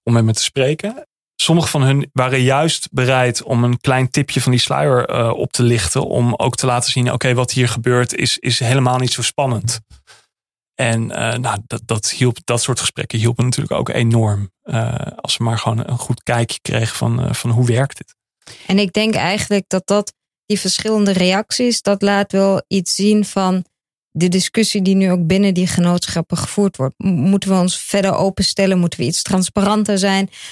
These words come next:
Speaker 2: Sommige leden vinden van wel. Die wilden dan ook daarom met ons praten. Anderen vonden juist van niet.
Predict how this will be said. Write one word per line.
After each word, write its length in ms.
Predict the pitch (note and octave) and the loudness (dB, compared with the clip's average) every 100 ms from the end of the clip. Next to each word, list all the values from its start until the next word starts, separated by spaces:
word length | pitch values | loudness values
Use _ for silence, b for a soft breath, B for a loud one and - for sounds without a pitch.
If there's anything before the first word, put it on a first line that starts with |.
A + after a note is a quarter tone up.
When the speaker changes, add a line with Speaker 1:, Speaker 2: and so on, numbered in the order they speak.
| B B | B B
Speaker 2:
Sommige 420 | - G3 F3 E3+ | -2 2 2 2
leden 260 | E3 E3 D#3+ | 2 2 0
vinden 280 | - E3+ E3 | 0 0 2
van 220 | F3 F3 | 2 4
wel. 300 | G3 A3 A3 D#3 | 4 2 0 -2
Die 240 | D3+ C#3+ | 0 0
wilden 380 | - D#3+ D#3 D3 | 0 0 0 0
dan 220 | E3 D#3+ - | 0 0 -4
ook 200 | - D#3+ | -6 -4
daarom 360 | E3 E3 D#3+ D#3+ | 0 0 2 2
met 140 | D#3 | 2
ons 200 | E3 E3+ | 2 0
praten. 480 | - G3 F#3+ G3+ - | 0 -2 0 0 0
Anderen 340 | F3 F3 E3 | 0 2 2
vonden 300 | D#3+ E3+ D#3+ | 0 0 2
juist 420 | D#3 F3+ F#3+ F#3+ - | 2 2 2 -2 -2
van 160 | E3+ | 2
niet. 180 | F#3 A3+ | 2 0